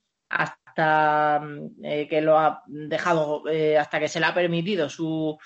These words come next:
su nivel físico, que se me había mezclado aquí el tema de Fernando. Y, y nada, y me parece que es un jugador más que, más que interesante porque lo ha estado demostrando a lo largo de, de toda la temporada, al igual que su compañero de equipo Fekir, la verdad. Eh, me llegué a plantear si,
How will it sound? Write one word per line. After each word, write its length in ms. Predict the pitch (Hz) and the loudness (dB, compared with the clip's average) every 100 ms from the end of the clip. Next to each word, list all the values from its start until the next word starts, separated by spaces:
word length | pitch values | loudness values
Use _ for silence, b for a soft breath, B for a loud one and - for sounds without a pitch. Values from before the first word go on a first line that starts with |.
| B B B _ | B B B _
su 180 | - 190 | -2 2
nivel 300 | 180 180 175 | 4 4 4
físico, 380 | 196 196 220 214 | 0 0 2 0
que 40 | |
se 140 | 165 | 0
me 60 | 151 | -2
había 180 | 139 143 | -2 0
mezclado 460 | 147 - 156 147 | -2 -4 0 2
aquí 360 | 139 143 139 143 | 2 -2 -6 -4
el 220 | 143 139 | -4 -4
tema 240 | 139 143 143 | -2 0 2
de 120 | 139 | 0
Fernando. 600 | - 139 147 147 160 190 _ 135 B B _ | -2 -6 -4 -2 -2 -6 _ -20 B B _
Y, 760 | 196 208 202 196 190 185 185 - | 4 6 8 6 6 4 2 -2
y 140 | 175 | 0
nada, 280 | 170 175 202 | 4 6 6
y 140 | 180 160 | 4 2
me 140 | 147 | 2
parece 260 | 143 147 170 | 2 0 -2
que 80 | |
es 80 | 165 | -2
un 140 | 170 160 | -2 -2
jugador 420 | 165 156 160 170 | 2 4 4 2
más 220 | 165 156 - | 0 -4 -4
que, 540 | 175 160 151 143 139 | -2 0 2 2 0
más 140 | 143 139 | -2 -4
que 100 | 165 | -4
interesante 440 | 143 135 151 151 | -2 -2 -4 -2
porque 200 | 170 156 | -2 0
lo 80 | 143 | 0
ha 60 | 135 | 0
estado 360 | 165 143 139 | 2 4 4
demostrando 580 | 131 127 127 156 151 135 | 0 -4 -6 -2 0 0
a 100 | 131 | -2
lo 100 | 135 | 0
largo 320 | 131 131 131 | 0 0 0
de, 400 | 131 131 127 - | 2 2 0 -2
de 240 | - 147 151 | -4 0 2
toda 240 | 170 170 | 6 6
la 140 | 165 165 | 6 4
temporada, 440 | 165 170 175 196 | 2 4 6 6
al 60 | 196 | 6
igual 260 | 156 170 | 4 2
que 120 | 190 | 2
su 120 | 196 175 | 0 0
compañero 480 | 156 143 147 139 | 0 2 2 2
de 100 | 135 | 0
equipo 680 | 139 165 160 143 135 131 135 | 0 -4 0 2 4 4 0
Fekir, 460 | - 139 185 208 143 | -6 -8 0 0 2
la 100 | 135 | 2
verdad. 460 | 139 170 180 - - | 2 2 2 0 -6
Eh, 300 | 139 139 135 | -2 -2 -2
me 120 | 139 | -2
llegué 100 | 139 | 0
a 120 | 156 | 2
plantear 540 | 170 175 160 170 180 170 | 2 2 2 4 4 2
si, 300 | - 156 | -4 -10